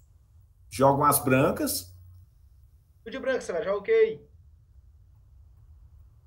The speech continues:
Speaker 2: H quatro.
Speaker 1: Eu
Speaker 2: H-, A quatro.
Speaker 1: Eu quero punir esse cavalo, então eu jogo cavalo D três aqui.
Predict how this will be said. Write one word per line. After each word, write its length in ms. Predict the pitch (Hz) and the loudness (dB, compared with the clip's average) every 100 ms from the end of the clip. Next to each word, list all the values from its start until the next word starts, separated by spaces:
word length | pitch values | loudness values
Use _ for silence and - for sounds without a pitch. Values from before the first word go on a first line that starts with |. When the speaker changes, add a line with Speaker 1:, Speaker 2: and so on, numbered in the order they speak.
| - - | -20 -18
Speaker 2:
H 160 | - 170 | -8 -6
quatro. 280 | 190 208 - | -4 -6 -8
Speaker 1:
Eu 180 | - - - - - - - | -12 -14 -20 -20 -20 -20 -12
Speaker 2:
H-, 340 | 175 - - | -10 -10 -12
A 120 | - 160 | -12 -12
quatro. 420 | 196 185 165 - - - _ _ - - - | -6 -6 -6 -12 -20 -20 _ _ -20 -20 -2
Speaker 1:
Eu 160 | 190 208 | 2 4
quero 240 | 247 247 | 6 4
punir 280 | 233 240 214 | 2 2 6
esse 140 | 233 | 6
cavalo, 480 | - 220 175 165 156 | 8 6 10 8 8
então 200 | 147 208 | 6 2
eu 40 | 208 | 4
jogo 180 | 202 | 4
cavalo 320 | 202 185 190 202 | 4 6 6 4
D 120 | 208 | 0
três 280 | 196 180 156 | 0 0 0
aqui. 280 | 143 127 | -2 -4